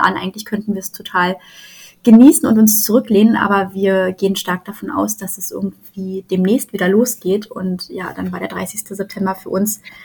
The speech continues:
äh, ziemlich knapp, aber der, der letzte Termin sozusagen, wo wir das Gefühl haben, wir schaffen's noch rechtzeitig raus hier.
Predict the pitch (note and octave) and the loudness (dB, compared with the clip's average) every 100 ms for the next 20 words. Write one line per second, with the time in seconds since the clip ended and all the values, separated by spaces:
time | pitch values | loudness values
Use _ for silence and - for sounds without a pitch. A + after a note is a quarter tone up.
0 | - - - G3 F#3+ - - F#3+ G4 F4 | -20 -20 -6 0 2 2 -4 2 6 6
1 | - - C4+ - - G#3+ A3 A3 G#3+ G#3+ | 4 4 4 6 4 6 8 6 4 4
2 | G#3+ G#3+ G3+ G#3 G#3 - A3+ A3 G#3+ G#3 | 6 4 2 2 0 -4 -4 2 6 6
3 | G3+ - F#3 G3 G3 F#3+ F#3+ G3 G3+ - | 2 -4 -2 -2 -4 -4 -2 -2 -6 -10
4 | G3+ - - G#3 F#3+ F#3+ G3 G3 G#3+ - | -12 -10 -4 -2 0 -2 -2 -4 -6 -8
5 | F#3+ - G3 G3 - F#3 - F3+ - F#3 | -6 -4 -6 -6 -8 -10 -12 -16 -14 -14
6 | F#3 - F3 G3+ - G3 | -16 -8 -6 -4 -6 -8